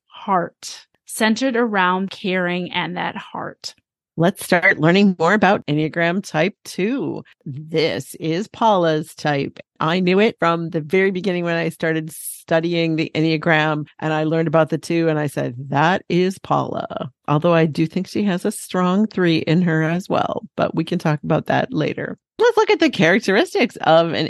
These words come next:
Speaker 2: Enneagram Type two. Twos are sometimes known by the labels the loving person or the helper. Again, we're not into labels, so we don't usually use the labels, but we really talk about the patterns more.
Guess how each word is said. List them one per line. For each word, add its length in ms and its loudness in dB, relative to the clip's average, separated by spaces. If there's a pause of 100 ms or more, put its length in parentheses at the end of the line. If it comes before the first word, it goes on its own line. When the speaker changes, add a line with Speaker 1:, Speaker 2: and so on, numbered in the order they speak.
Speaker 2:
Enneagram 560 -2
Type 320 -4 (100)
two. 580 -6 (220)
Twos 300 2
are 80 0
sometimes 540 0
known 300 2
by 180 2
the 140 -4
labels 480 -2
the 120 -2
loving 600 -2
person 800 -2
or 280 -4
the 180 -2
helper. 680 -4 (260)
Again, 260 2
we're 140 4
not 200 4
into 280 2
labels, 440 4
so 160 2
we 120 2
don't 180 0
usually 320 -2
use 240 -2
the 140 -2
labels, 420 0
but 220 -4
we 160 0
really 300 -2
talk 220 -6
about 200 -4
the 80 -8
patterns 640 -6
more. 400 -6